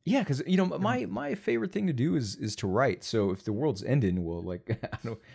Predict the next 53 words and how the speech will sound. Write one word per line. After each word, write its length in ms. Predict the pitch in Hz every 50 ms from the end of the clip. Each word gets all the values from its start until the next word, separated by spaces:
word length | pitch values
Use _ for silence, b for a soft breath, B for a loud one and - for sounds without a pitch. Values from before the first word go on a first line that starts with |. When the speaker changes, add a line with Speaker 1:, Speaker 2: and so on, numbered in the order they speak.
| b b b
Speaker 1:
I 80 | b
don't 120 | 123 127 113
have 120 | 104 92 92
an 100 | 92 90
audience 360 | 85 104 117 107 92 85 - -
to 80 | 98
reach 260 | 92 92 90 - -
anymore. 320 | 98 90 87 87 92 107 131
So 200 | 127 - - 90
fuck 280 | - - - 139 - -
it. 100 | - -
Let 100 | 82 87
me 40 | 85
just 160 | 87 87 -
enjoy 280 | 92 85 82 87 87 87
some 160 | - - 87
good 260 | 82 80 85 82 85
food 440 | - - 131 135 135 131 127 117 - b b b b b b
with 120 | - - -
good 200 | - 92 - -
company, 500 | - - 82 - 87 85 85 85 87 - b b b b b b b b b
which 240 | - 92 92 - -
brings 300 | - 107 104 101 85 90
us 380 | 92 90 85 82 - - - - - - _ _
to 120 | - - 95
Brian. 400 | 90 92 87 85 78 90 98 -
I 40 | 113
feel 160 | - - 226
like 100 | 233 -
there's 180 | - 139 120 101
gonna 160 | 98 120 110 101
be, 180 | 92 101 98
like, 360 | 87 90 82 80 - - - - - - - -
a 120 | - 95 98
movie 480 | 95 92 95 95 92 85 85 90 80
or 100 | 80 78
comic 360 | - - - 80 78 78 - -
book 200 | - - - -
here, 220 | - - - - 92 90
here, 240 | 92 90 - - -
and, 140 | - 90 -
like, 120 | - - - _ -
you're, 160 | - - -
you're 80 | - -
just 240 | 98 98 - - -
like, 120 | - - -
"Let, 180 | - - 110 104
let 100 | 120 117
me 60 | 113
get 100 | 98 90
one 280 | 80 80 90 92 90 85
last 380 | 78 78 78 76 - - - -
read 420 | 90 87 90 85 76 76 78 -